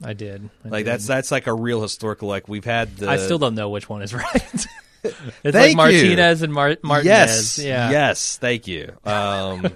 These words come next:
Speaker 1: <laughs>
Speaker 2: so for Bald Move historical reasons, I feel like it is, uh, on the, the problem is I felt here,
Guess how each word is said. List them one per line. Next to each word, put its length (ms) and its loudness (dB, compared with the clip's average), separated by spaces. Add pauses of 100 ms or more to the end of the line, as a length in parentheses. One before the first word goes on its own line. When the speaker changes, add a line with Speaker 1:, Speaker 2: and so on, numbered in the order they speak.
Speaker 1:
<laughs> 100 -20
Speaker 2:
so 200 -4
for 160 -4
Bald 280 0
Move 140 -2
historical 460 -4
reasons, 320 -6
I 40 -6
feel 140 -6
like 100 -4
it 80 -10
is, 160 -14
uh, 280 -12
on 200 -8
the, 140 -8 (240)
the 80 -4
problem 340 4
is 340 -2 (100)
I 180 4
felt 380 2
here, 260 -2